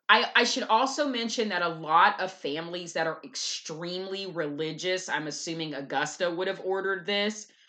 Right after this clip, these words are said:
for him to not have an autopsy. That is, that is not un-, uncommon at all.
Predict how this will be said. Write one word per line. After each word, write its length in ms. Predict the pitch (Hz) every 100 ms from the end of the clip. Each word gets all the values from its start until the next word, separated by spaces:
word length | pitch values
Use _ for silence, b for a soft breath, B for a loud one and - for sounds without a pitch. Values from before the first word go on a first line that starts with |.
| b
for 120 | - 185
him 180 | 175
to 100 | 170
not 220 | 165 147 147
have 180 | 151
an 60 | 139
autopsy. 760 | 131 127 143 117 101 - 113 127
That 180 | 156 151
is, 220 | 139 -
that 140 | 151
is 200 | 139 131
not 400 | 147 135 131 120 - _ -
un-, 340 | 143 123 131 - -
uncommon 540 | 131 131 117 107 87
at 80 | 90
all. 400 | 78 78 82